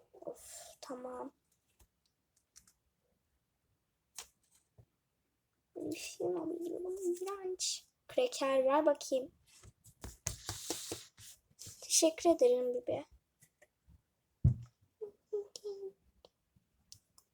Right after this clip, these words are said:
Bibi.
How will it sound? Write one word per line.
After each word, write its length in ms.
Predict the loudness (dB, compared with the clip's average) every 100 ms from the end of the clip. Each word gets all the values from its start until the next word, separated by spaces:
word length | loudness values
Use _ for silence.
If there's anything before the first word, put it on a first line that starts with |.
| _ -14 -14 -16 _ -16 -14 -14 -18 -18 _ _ _ -20 _ -20 _ _ -6 -6 _ _ -4
Bibi. 300 | -2 0 -2